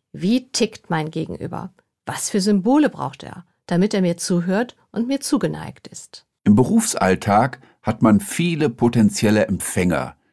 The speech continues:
Speaker 2: den Chef, Kollegen, Kunden. Wer ist dabei am wichtigsten?
Speaker 1: Das kommt auf die Aufgabe an. Wenn man im Vertrieb arbeitet, hat der Kunde die höchste Priorität.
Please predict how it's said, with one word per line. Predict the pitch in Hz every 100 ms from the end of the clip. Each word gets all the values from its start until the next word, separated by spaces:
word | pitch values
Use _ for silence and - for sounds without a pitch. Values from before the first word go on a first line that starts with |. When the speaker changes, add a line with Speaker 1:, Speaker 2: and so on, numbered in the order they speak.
| _
Speaker 2:
den | 123 120
Chef, | 113 - 101 104 98 - -
Kollegen, | 117 117 107 107 113 107 104 92
Kunden. | 110 110 92 82 85 - _ _ _ _
Wer | - 226 180
ist | -
dabei | 175 170 175
am | 160
wichtigsten? | 123 101 - 85 - - - _ _ _
Speaker 1:
Das | 165 165 -
kommt | 196 208
auf | 208 -
die | -
Aufgabe | 208 190 - 156 151
an. | - 170 185 _ _ _ _ _
Wenn | 202
man | 247 254
im | 240
Vertrieb | 277 262 - 349 -
arbeitet, | 160 165 135 160 220 240 - _ _
hat | - 254
der | 294
Kunde | - 302 196
die | 156 160
höchste | 160 165 -
Priorität. | 165 - 151 135 - - - -